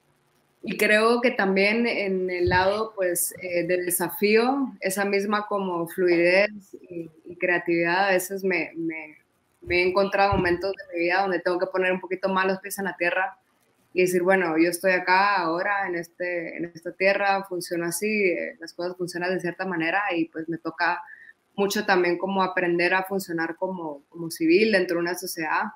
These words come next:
Eso yo te diría que es un poquito de mi desafío, eh, pero definitivamente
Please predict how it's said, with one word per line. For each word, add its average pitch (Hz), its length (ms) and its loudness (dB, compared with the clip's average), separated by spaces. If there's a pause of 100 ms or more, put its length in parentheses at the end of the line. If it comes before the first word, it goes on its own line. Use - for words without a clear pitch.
(180)
Eso 185 520 -2
yo 180 140 -2
te 190 100 0
diría 180 240 4
que 190 80 2
es 175 260 -6
un 180 80 -20
poquito 185 320 -4
de 196 100 4
mi 185 140 2
desafío, 185 600 -4 (840)
eh, 185 680 4
pero 196 220 4
definitivamente 190 1000 0